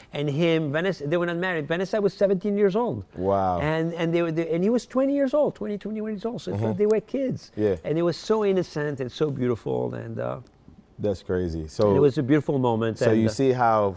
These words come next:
Speaker 2: from that turning into that, but it ended up turning into a real cultural phenomenon when the, uh, just recently the Diplomats battle Jadakiss and the D Block,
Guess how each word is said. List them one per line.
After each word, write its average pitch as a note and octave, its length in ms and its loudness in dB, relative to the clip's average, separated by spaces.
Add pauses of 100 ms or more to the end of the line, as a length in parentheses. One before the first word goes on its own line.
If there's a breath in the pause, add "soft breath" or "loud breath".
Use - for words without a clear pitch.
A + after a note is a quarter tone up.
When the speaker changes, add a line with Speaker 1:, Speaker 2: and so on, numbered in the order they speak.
Speaker 2:
from F#2 240 -2
that A#2 440 0
turning A2 320 -4
into F#2 220 -4
that, G#2 260 2
but F#2 120 -2
it G#2 120 -2
ended A2 200 -4
up G2 120 -2
turning G#2 240 -6
into F#2+ 260 -6
a E2+ 60 -2
real G2+ 320 -2
cultural G2 460 -6
phenomenon F#2+ 760 -8 (380 soft breath)
when F#2 440 -4 (120)
the, F#2 100 -2
uh, E2 500 -2
just A#2+ 280 -6
recently A2 360 -2
the F2+ 100 -4
Diplomats F#2+ 600 -6
battle F2+ 640 -2 (380)
Jadakiss F#2+ 640 -2
and F2+ 140 -6
the E2+ 40 -4
D G2 220 -2
Block, E2 320 -4